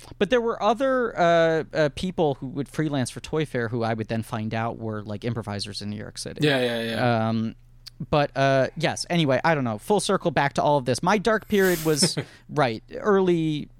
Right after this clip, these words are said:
Speaker 1: twenties to mid twenties. And then when I started getting, like, more work, the collection started getting
Speaker 2: What brought you back? What, what was the thing that was like, "I'm gonna start collecting that again"?
Speaker 1: I, I mean, it truly, I think, was, like,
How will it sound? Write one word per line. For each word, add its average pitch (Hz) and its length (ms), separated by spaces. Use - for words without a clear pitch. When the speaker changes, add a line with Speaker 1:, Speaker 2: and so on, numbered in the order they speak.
Speaker 1:
twenties 139 500
to - 80
mid 127 380
twenties. - 640
And 139 120
then 143 140
when 143 80
I 143 80
started 151 680
getting, 127 560
like, 117 200
more 127 360
work, 117 540
the 127 80
collection 117 500
started 110 520
getting 131 120
Speaker 2:
What 120 60
brought 170 200
you 143 100
back? 135 460
What, 143 200
what 147 160
was 143 200
the 127 100
thing 131 200
that 123 40
was 117 100
like, 107 120
"I'm 120 100
gonna 120 140
start 113 380
collecting 113 340
that 104 180
again"? 104 280
Speaker 1:
I, - 140
I 240 60
mean, 247 160
it 240 100
truly, 302 460
I 202 140
think, - 340
was, 143 260
like, 120 500